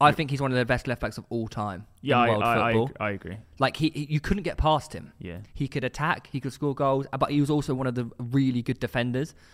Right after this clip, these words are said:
Speaker 1: Like, nowadays you see a lot of these fullbacks who are, like, unbelievable, unbelievable going forward. Say Trent, for example,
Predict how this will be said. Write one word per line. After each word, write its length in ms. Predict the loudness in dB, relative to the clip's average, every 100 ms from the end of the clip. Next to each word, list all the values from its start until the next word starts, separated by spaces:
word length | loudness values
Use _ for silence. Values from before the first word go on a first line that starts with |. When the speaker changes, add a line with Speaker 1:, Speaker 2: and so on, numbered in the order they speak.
| -6
Speaker 1:
Like, 160 | -4 2
nowadays 460 | 4 6 4 0
you 80 | -2
see 220 | -2 -4
a 80 | 0
lot 180 | 2 2
of 60 | 0
these 160 | -4
fullbacks 380 | -2 0 0 0
who 80 | -2
are, 40 |
like, 160 | 0 0
unbelievable, 520 | 0 0 -2 -6 -12 -4
unbelievable 420 | -2 0 -2 -2 -4
going 160 | -4
forward. 360 | -2 0 0 -2
Say 120 | -6
Trent, 260 | -2 -4 -4
for 80 |
example, 580 | -6 -4 -4 -6 -10 -12